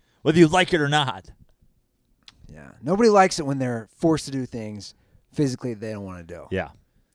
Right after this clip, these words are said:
Speaker 1: So the Titans.
Speaker 2: So
Speaker 1: Um,
Speaker 2: basically, this, this seems right now we're dealing with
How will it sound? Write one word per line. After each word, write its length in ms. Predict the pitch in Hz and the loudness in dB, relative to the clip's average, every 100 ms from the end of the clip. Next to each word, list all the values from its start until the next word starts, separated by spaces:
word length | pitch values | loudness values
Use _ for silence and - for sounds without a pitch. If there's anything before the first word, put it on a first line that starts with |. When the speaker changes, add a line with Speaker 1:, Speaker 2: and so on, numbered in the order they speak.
| _ _ _ _ - | _ _ _ _ -16
Speaker 1:
So 760 | - 143 135 131 131 131 127 _ _ _ _ _ _ | 0 4 6 8 8 6 4 _ _ _ _ _ _
the 240 | 113 147 | 2 2
Titans. 1200 | 139 - 165 202 - 185 180 180 202 - - - - - _ _ _ _ | 2 0 0 -2 -4 -4 -4 -4 -8 -10 -12 -12 -14 -18 _ _ _ _
Speaker 2:
So 80 | 113 | -4
Speaker 1:
Um, 360 | 120 117 117 | -2 0 0
Speaker 2:
basically, 320 | 330 - 302 | 0 -2 -4
this, 320 | 233 285 - - | -4 -4 -6 -10
this 220 | 285 311 | -8 -6
seems 500 | - - 302 285 220 | -6 -8 -6 -6 -2
right 180 | 247 233 | -2 0
now 240 | 220 202 | 0 2
we're 140 | 190 175 | 2 2
dealing 240 | 185 175 | 0 -2
with 180 | 151 | -4